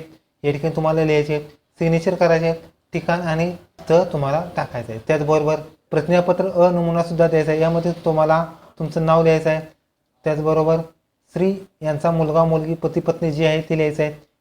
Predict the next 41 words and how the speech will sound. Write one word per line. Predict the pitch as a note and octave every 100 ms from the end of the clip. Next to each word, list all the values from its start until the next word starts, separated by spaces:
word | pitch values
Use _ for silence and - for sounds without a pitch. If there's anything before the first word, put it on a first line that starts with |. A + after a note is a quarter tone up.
| _
वय | C#3+ D#3 E3
वर्ष | E3 D#3+ E3+
राहणार | E3+ D#3 D3 D3+
लिहायचं | D#3 D3+
आहे, | D#3 D#3 _ _ _
कर्तृकर्ती | E3 D#3+ F3 F3+ F3+ F3+ E3+
या |
ठिकाणी | D3+ D3+ F3+
लिहायचं | C#3+ C3
आहे, | D3
मी | E3+ F#3 - _ _
कोणत्या | D#3+ E3
पदासाठी | E3 D#3+ D#3+ E3+ E3
अप्लाय | D#3+ E3
केला | E3 D#3+ D3+
असता | D3+
ते | D#3 - D#3
लिहायचं | D3+ D3
आहे, | D3+
त्याचबरोबर | D3 E3 D3+ D3+ D#3 D#3 D#3
तुम्हाला | D#3 D#3+ E3 - - _ _
किती | D3+ G3 F#3+ F3+
मुलं | E3 E3
आहेत | E3 D3+ -
या | D3+
ठिकाणी | D#3 D#3
लिहायचं | D3 C#3+
आहे, | D3
त्याचबरोबर | C#3+ D#3 D3+ D#3 D#3 D#3+
नसल्यास | D3+ D3+ E3
या | E3
ठिकाणी | D3+ E3
शून्य | D#3+ E3+ D#3+
टाकायचे | D#3+ D#3+ D3 D3
आहेत. | D3 - _ _ -
अर्जाची | D3 D#3+ E3
संख्या | E3+ E3 E3+
तुम्हाला | E3+ D#3+ D#3+ E3
मुलांची | D#3+ D3+ D3+ E3+ G3 D#3+
या |
ठिकाणी | D3 D3+